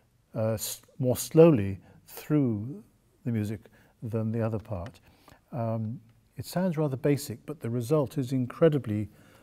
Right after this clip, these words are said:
subtle and beautiful, actually. Um, Ockeghem was a master of this kind of thing.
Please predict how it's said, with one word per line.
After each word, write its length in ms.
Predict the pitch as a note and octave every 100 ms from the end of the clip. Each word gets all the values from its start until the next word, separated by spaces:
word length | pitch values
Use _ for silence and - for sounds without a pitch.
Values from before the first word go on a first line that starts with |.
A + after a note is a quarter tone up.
| _ _
subtle 540 | - - G#2+ A2+ A2 - _
and 440 | G#2+ G#2 A2 C#3+ -
beautiful, 480 | C3+ C3 - F#2 -
actually. 420 | G#2 - - F2+ - _ - - - - _
Um, 280 | A2 G2 C3+
Ockeghem 640 | C#3 A#2+ C3 B2 A2+ G2+ G2 - -
was 120 | G#2
a 60 |
master 540 | G#2+ A2 B2 - - G#2
of 120 | G2+
this 140 | G2+
kind 300 | - G#2 G2
of 80 | G#2
thing. 240 | - G2+